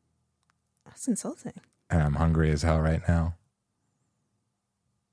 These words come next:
Speaker 1: So
Speaker 2: Nom, nom, nom, nom,
Speaker 1: you,
Speaker 2: nom,
Speaker 1: I,
Speaker 2: nom.
Speaker 1: I'm leaving you wanting for more is what I've
Speaker 2: Of you. <laughs> Listen, the pantry's full. Pantry's got a lock on it.
Speaker 1: You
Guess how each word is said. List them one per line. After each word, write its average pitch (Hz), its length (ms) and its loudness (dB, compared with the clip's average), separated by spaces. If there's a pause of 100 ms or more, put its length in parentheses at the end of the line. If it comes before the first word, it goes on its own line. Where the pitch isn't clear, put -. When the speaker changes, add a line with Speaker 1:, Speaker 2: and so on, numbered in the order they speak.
(800)
Speaker 1:
So - 180 0
Speaker 2:
Nom, 90 140 4
nom, 80 160 2
nom, 76 160 2
nom, 76 100 4
Speaker 1:
you, 73 60 0
Speaker 2:
nom, - 100 0
Speaker 1:
I, - 80 4
Speaker 2:
nom. - 80 0
Speaker 1:
I'm 180 180 2
leaving 185 240 0
you 180 100 0
wanting 190 460 -2
for 180 220 -2
more 185 340 0
is 294 140 -4
what 262 140 0
I've 254 200 -2 (160)
Speaker 2:
Of 143 160 6
you. 185 680 4
<laughs> - 40 -4 (2500)
Listen, 110 480 4 (380)
the 123 80 6
pantry's 156 580 4
full. 156 380 6
Pantry's 127 460 6
got 123 140 6
a 117 60 6
lock 104 320 6
on 330 180 6
it. 339 80 2
Speaker 1:
You 330 300 2